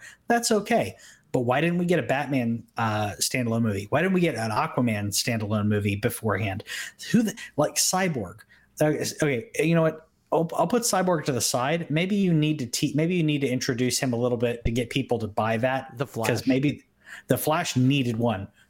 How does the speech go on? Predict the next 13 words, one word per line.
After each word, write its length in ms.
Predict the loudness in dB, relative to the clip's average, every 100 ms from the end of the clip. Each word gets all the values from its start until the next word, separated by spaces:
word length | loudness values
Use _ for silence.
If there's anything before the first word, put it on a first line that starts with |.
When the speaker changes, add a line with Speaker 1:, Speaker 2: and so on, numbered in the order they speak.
| _
Speaker 1:
That's 220 | 2 2
what 100 | 0
I 40 | 0
was 120 | 0
gonna 140 | -2
say. 320 | 0 -2 -2 -12 -4 0
Maybe 220 | 0 0
Cyborg 460 | 0 2 2 2 2
didn't. 280 | 0 -2 -8 -8
The 80 | -4
Flash 460 | 0 2 0 -4 -8 -2
needed, 580 | 2 4 4 2 0 -2
deserved, 800 | 0 0 0 0 2 0 -4